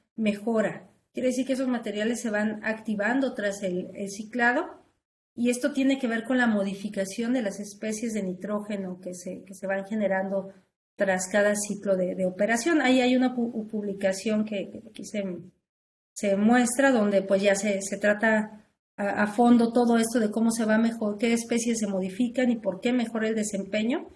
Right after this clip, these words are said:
de estos electrocatalizadores libres de metal respecto del platino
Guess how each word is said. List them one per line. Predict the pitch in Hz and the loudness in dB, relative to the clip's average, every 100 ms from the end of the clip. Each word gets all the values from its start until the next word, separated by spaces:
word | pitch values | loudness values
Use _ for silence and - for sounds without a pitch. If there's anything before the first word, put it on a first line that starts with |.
| _ | _
de | - 208 | -6 -2
estos | 208 214 247 | 0 0 -2
electrocatalizadores | 226 196 202 190 190 190 185 202 202 214 208 | -2 -2 -4 -4 -2 -2 -2 0 0 0 0
libres | 214 254 240 214 | 0 0 0 -2
de | 214 | -2
metal | 208 208 240 226 | -2 0 0 0
respecto | 220 - 220 214 233 | -6 -6 -6 -4 -4
del | 233 | -4
platino | 233 254 254 262 311 - | -4 -4 0 0 0 -4